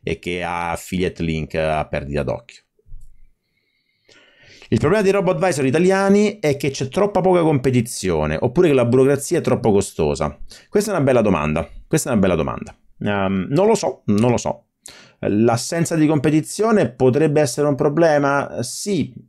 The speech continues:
però, però nascerebbe, nascerebbe. Non, non lo so, se, se stessero facendo dei, dei, dei, dei tassi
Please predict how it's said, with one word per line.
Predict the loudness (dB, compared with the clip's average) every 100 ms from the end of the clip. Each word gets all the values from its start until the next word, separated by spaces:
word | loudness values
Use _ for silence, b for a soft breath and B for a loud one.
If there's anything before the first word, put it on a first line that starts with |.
| _
però, | 2 4 4 2 0 -10 _ _ _ -20 _ -2
però | 2 4 4
nascerebbe, | 2 0 0 -4 0 2 2 0 -4 -4
nascerebbe. | -6 -4 0 2 2 0 -8 _ _ _ B B B
Non, | B 2
non | 4
lo | 2
so, | 2 2 0
se, | 0 0 2
se | 2 -2
stessero | -2 -4 -2 -2
facendo | 0 0 0 2
dei, | 4
dei, | 4 2
dei, | 2 0
dei | 0 0 0
tassi | 0 -4 -6 -8